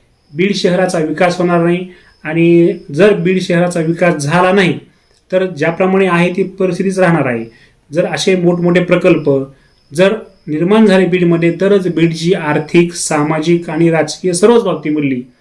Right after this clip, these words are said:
जी परिस्थिती आहे ती नक्कीच बदलणार आहे आणि बीडच्या विकासाला चालना मिळणार आहे. त्यामुळं जसं प्रशासनाने रेल्वेचं स्वप्न बीडकरांचं पूर्ण केलं, अगदी तशाच प्रकारे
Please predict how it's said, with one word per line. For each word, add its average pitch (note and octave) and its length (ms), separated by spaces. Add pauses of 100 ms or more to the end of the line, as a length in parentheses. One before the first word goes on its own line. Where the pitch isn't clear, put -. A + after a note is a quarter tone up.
(420)
जी F#3+ 80
परिस्थिती G3 580
आहे C3+ 520 (280)
ती G3 300
नक्कीच E3+ 440
बदलणार E3+ 380
आहे D#3+ 180
आणि D#3+ 180
बीडच्या D#3 340
विकासाला D3+ 460
चालना D3+ 340
मिळणार E3 280
आहे. D#3+ 160 (440)
त्यामुळं E3 360
जसं D#3 260
प्रशासनाने E3+ 640
रेल्वेचं D#3+ 420
स्वप्न F3 640
बीडकरांचं D#3+ 560
पूर्ण G3 260
केलं, G3+ 360 (540)
अगदी E3+ 200
तशाच A3+ 340
प्रकारे D#3+ 420